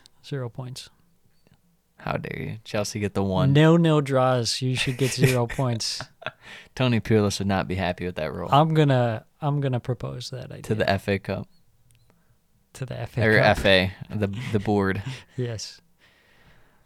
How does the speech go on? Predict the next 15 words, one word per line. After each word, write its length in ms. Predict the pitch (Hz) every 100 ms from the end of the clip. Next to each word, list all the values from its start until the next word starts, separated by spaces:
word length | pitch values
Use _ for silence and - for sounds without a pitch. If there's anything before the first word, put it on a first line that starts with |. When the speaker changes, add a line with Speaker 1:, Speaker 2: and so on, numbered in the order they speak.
| -
Speaker 1:
Um, 400 | 120 117 110 110 _ _ _ _ _ - -
all 80 | 170
right, 220 | 160 117
getting 260 | 160 156 156
into 260 | 151 139
this 200 | 139 131
game. 280 | - 143 135 - - -
Some 220 | - 139
chances 640 | - 165 156 151 160 143 -
in 120 | 147
the 80 | 139
first 280 | - 139 -
half. 360 | 135 131 123 - _ _
Gibbs 260 | 143 120 -
White 260 | 127 127